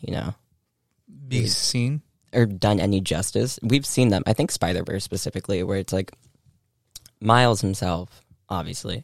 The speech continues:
Speaker 2: Mm-hmm.
Speaker 1: first quote unquote Black Spider-Man. Um, but you have a bunch of side characters in that movie as well who are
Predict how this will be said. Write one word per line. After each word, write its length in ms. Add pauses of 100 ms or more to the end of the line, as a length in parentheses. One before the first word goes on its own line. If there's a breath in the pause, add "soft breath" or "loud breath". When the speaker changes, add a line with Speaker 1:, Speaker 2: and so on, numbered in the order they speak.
(140)
Speaker 2:
Mm-hmm. 280 (680)
Speaker 1:
first 480 (580)
quote 180
unquote 380
Black 240
Spider-Man. 540 (420 soft breath)
Um, 420 (680)
but 160
you 120
have 140
a 60
bunch 220
of 40
side 300
characters 380
in 140
that 140
movie 280
as 160
well 320
who 160
are 160